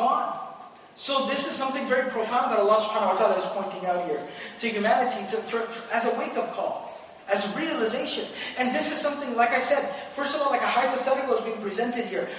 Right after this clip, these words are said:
whosoever. But at the same time, this is a very real thing. Because this is something somebody can just look around. Everybody, uh, I mean,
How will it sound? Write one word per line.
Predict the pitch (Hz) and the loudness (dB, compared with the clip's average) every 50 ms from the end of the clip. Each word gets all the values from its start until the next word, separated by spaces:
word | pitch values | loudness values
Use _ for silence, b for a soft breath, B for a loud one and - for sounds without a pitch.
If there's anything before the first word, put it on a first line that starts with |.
| B B B - | B B B -6
whosoever. | 262 277 285 - - 254 254 262 247 254 - - - 262 - B B B B B | -4 -2 0 2 4 4 6 6 6 6 6 4 2 0 0 B B B B B
But | - - | 0 2
at | 233 247 247 247 | 4 4 4 4
the | 247 | 2
same | 247 254 254 254 262 | 0 0 -2 -2 -2
time, | 262 254 233 | -4 -4 -2
this | 262 - - - - | -2 -2 -2 -2 -4
is | 233 240 | -4 0
a | - | 4
very | 247 247 254 240 202 190 - | 4 4 4 4 0 -2 -2
real | - 214 247 240 - 214 - - | -2 -2 0 2 4 4 4 2
thing. | - 240 240 - - - - - - - - - - - - - - - - - - - | 0 -2 -2 -4 -4 -8 -12 -14 -14 -14 -16 -16 -18 -20 -20 -20 -20 -20 -20 -14 -6 -4
Because | 233 233 277 269 - - | 0 4 6 6 6 6
this | 294 285 - 285 | 4 4 4 2
is | 262 | 2
something | - 285 269 277 277 285 269 254 | 2 0 0 -2 -2 -4 -4 -4
somebody | - - 254 247 247 254 226 | -4 -2 -2 -4 -4 -4 -4
can | 233 240 220 | -4 -4 -4
just | 226 214 202 | -4 -4 -2
look | 226 233 220 226 | -2 -2 0 0
around. | 196 208 226 - - - - - - - - - - - - - - - - - - - - - - - - - | 0 0 0 0 -2 -4 -6 -8 -10 -14 -16 -18 -18 -20 -20 -20 -20 -20 -20 -20 -20 -20 -20 -20 -20 -18 -4 2
Everybody, | 196 233 - 285 269 254 247 240 240 - - - | 2 4 4 4 2 2 2 2 0 -2 -2 -2
uh, | - 226 226 220 233 | 0 0 0 0 0
I | 233 | 0
mean, | 240 240 233 | 0 0 0